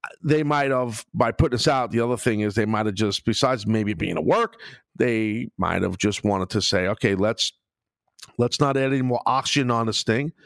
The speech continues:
Not, let's not, let's not have people speculate every time this guy Dean comes out on the show to work or whatever. Let's just, let's just get out, get it out there that he's, he gave his notice, he's done, and he's gonna be done in April,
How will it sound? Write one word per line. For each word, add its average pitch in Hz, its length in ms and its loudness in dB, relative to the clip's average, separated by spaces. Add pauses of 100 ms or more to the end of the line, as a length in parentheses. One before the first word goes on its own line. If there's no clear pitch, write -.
(460)
Not, 127 320 0
let's 131 400 0
not, 143 200 0
let's 135 260 0
not 135 140 2
have 135 160 0
people 135 260 0
speculate 131 800 0
every 131 180 2
time 123 280 0
this 117 160 -2
guy 117 160 2
Dean 120 380 0
comes 113 220 0
out 113 160 2
on 107 80 -2
the 101 60 -2
show 120 540 0 (360)
to 135 100 2
work 131 420 0
or 104 100 2
whatever. 113 500 0 (460)
Let's 127 200 0
just, - 440 -2 (420)
let's 104 160 0
just 123 200 -2
get 131 140 2
out, 147 280 0
get 135 140 2
it 127 60 2
out 160 200 0
there 185 300 2
that 123 160 0
he's, 101 280 -2
he 104 140 -2
gave 120 260 2
his 135 140 -4
notice, 180 500 0 (360)
he's 117 240 -2
done, 190 480 0 (420)
and 127 200 2
he's 120 100 -2
gonna 131 100 2
be 127 100 2
done 135 200 2
in 123 80 -2
April, - 340 -4